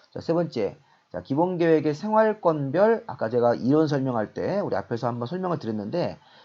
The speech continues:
기본 계획 생활권별, 예, 기반시설 설치 계획, 이렇게 생활권별 요런 단어가 들어가 있는 내용이 포함되면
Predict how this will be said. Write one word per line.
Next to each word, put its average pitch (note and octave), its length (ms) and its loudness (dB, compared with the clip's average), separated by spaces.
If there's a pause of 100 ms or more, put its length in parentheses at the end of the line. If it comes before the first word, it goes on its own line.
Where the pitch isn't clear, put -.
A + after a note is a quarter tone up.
(200)
기본 E3+ 380 0
계획 D#3+ 440 2
생활권별, G3+ 1200 4
예, F2 100 -8
기반시설 C#3 640 4
설치 G#3+ 320 -4
계획, F#2+ 140 -4
이렇게 - 200 -8
생활권별 F#3+ 920 4
요런 C3+ 240 4
단어가 A#2+ 540 -2
들어가 A#2+ 260 4
있는 B2 320 -2
내용이 A2 360 0
포함되면 B2 760 -2